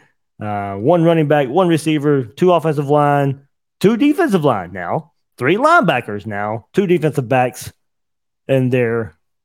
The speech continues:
we go. That's how the class breaks down right now, uh, for the Gators.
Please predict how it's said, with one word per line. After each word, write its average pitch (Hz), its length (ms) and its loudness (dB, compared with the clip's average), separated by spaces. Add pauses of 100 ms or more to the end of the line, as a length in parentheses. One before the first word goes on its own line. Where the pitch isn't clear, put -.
(140)
we 131 220 0
go. 127 300 2
That's - 160 -16
how 117 100 -2
the 113 80 -6
class 127 280 -2
breaks 139 260 -4
down 160 240 2
right 107 180 -4
now, 98 360 -10 (500)
uh, 104 180 -4
for 120 160 -6
the 113 100 -4
Gators. 107 380 0